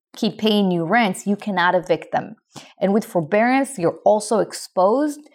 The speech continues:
to that issue. So those who are not paying, doesn't matter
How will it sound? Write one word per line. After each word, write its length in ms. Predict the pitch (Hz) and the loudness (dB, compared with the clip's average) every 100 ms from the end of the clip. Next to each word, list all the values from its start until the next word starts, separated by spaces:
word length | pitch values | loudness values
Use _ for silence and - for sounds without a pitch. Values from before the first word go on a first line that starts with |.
| _ _ | _ _
to 140 | 202 | 0
that 280 | 185 185 - | 2 0 -2
issue. 380 | 170 - - - _ - _ | -6 -4 -10 -12 _ -20 _
So 460 | - 202 190 180 - | -4 2 4 2 -4
those 340 | 170 254 311 | 2 2 2
who 80 | 302 | 0
are 120 | 226 | 0
not 260 | 185 185 - | 2 0 -2
paying, 240 | 196 220 | 0 2
doesn't 360 | 247 269 277 262 | 2 2 2 2
matter 320 | 226 240 233 | 2 2 2